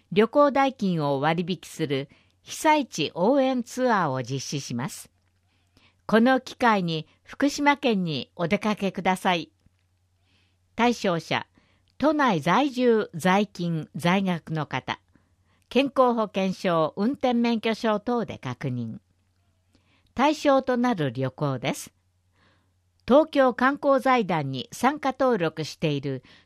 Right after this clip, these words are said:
都内の旅行事業者が販売する福島県への宿泊、日帰りの旅行。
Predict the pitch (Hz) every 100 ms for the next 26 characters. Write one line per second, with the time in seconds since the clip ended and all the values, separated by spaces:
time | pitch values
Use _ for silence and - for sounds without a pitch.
0 | _ 262 294 269 202 143 131 - 139 175
1 | - 277 277 214 247 262 262 262 190 143
2 | 131 156 165 156 147 139 147 131 127 -
3 | - _ - - 302 294 269 - 214 202
4 | 208 208 147 - _ _ - - 285 240
5 | 220 - 165 - - 180 233 269 254 214
6 | 196 185 131 127 - 135 120 -